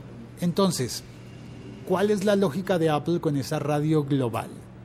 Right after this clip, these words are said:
Pues esa radio global en inglés está emitiendo, como lo conté, desde Los Ángeles, desde Nueva York y desde Londres. Y tiene personal en cada una de esas tres ciudades.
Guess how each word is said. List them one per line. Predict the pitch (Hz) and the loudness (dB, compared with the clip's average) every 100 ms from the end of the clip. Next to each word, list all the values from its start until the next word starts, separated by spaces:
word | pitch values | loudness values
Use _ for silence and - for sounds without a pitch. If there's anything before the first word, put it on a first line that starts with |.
| - - - | -18 -14 -4
Pues | 135 - - - | -4 -4 -8 -2
esa | 202 214 | 0 2
radio | 220 196 175 180 | 4 6 6 6
global | 151 156 139 135 123 143 - - - - - - - - - 143 | 8 6 8 6 4 0 -4 -16 -18 -18 -18 -18 -18 -16 -10 -2
en | 139 | 0
inglés | 135 127 139 160 | 0 2 2 0
está | 160 - 131 127 | -2 0 0 0
emitiendo, | 151 151 127 127 127 131 | 0 0 0 0 0 -2
como | 131 120 | -2 -2
lo | 120 | -2
conté, | 117 113 127 | -4 -2 -2
desde | 135 127 | 0 0
Los | 120 - | -2 0
Ángeles, | 139 120 123 127 113 | -2 0 -2 -4 -4
desde | 107 117 | -4 -2
Nueva | 117 151 131 | 0 0 0
York | 123 127 120 120 - | 0 0 0 -2 -4
y | 143 117 | -6 -2
desde | 151 151 147 | 0 0 2
Londres. | 175 196 151 - - - - - - | 2 4 0 -4 -12 -14 -16 -16 -8
Y | 151 | -4
tiene | 156 175 190 | 0 2 4
personal | 214 190 190 160 165 180 | 2 2 2 2 2 0
en | 139 | -2
cada | 147 139 | 0 0
una | 151 151 147 | 2 2 2
de | 143 123 | 2 0
esas | 120 139 - - | -2 -4 -6 -2
tres | 160 135 - | 0 2 0
ciudades. | 135 110 78 - - - | -2 -4 -6 -10 -10 -12